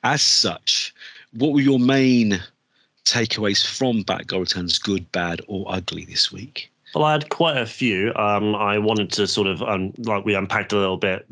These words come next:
Speaker 2: how unfairly they were treated for being
Speaker 1: Mm.
Speaker 2: women going into a, going into a male-dominated bar like that. Um, I, uh, particularly love the consistency of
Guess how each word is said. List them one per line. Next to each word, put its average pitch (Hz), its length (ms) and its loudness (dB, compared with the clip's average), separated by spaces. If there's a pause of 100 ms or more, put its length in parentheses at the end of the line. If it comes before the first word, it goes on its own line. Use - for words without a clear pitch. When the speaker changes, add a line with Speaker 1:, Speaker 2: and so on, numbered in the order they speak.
Speaker 2:
how 92 520 0 (520)
unfairly 101 600 0
they 95 140 0
were 92 100 0
treated 95 580 -2 (100)
for 104 120 -6
being 123 240 4
Speaker 1:
Mm. 139 40 6
Speaker 2:
women 101 180 4
going 98 220 0
into 95 240 0
a, 92 220 0
going 98 260 0
into 95 200 0
a 92 60 2
male-dominated 95 640 0
bar 98 180 2
like 95 240 0
that. 110 340 -2 (140)
Um, 98 640 0 (1400)
I, 95 920 0 (460)
uh, 107 160 0
particularly 101 440 -2
love 101 160 0
the - 60 -14
consistency 101 920 0
of 95 800 -2